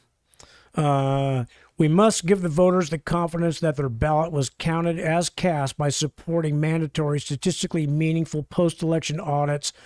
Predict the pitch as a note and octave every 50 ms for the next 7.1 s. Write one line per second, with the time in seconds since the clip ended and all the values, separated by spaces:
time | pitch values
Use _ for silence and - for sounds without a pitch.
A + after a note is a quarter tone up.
0 | - - - - _ _ - D#3+ D3 C#3+ - - - - G3+ G3 G3 - - F3
1 | F3 E3+ E3 - - - D#3+ D#3+ D#3 C#3 - - D#3 D3+ C#3+ D#3 D#3+ C3+ A#2+ -
2 | _ _ - F#3+ E3+ F#3+ G3 G3+ G#3 F3 F3 F3 F3+ F3+ - - E3+ E3+ D#3+ D3
3 | C3+ D3+ D3+ - - - D3 C3+ A#2+ D3+ C#3 C3 B2 A#2 G#2 - - - - -
4 | - - - - - - F#3 F#3 F3+ D#3 - - G#3 G3+ F#3+ E3 E3+ G3+ F#3+ G#3+
5 | G#3 G3+ F#3+ A3 A#3 F#3+ G#3 G#3 F#3 F3 F3 E3+ D3+ B2+ A2+ - F#3+ G3 F#3 F#3
6 | F#3 F3 E3 D3+ C3+ - - F3+ G3 F#3+ G3 G3 F#3+ F3+ C#3+ B2+ D3+ C#3+ C#3 C3+
7 | C#3 -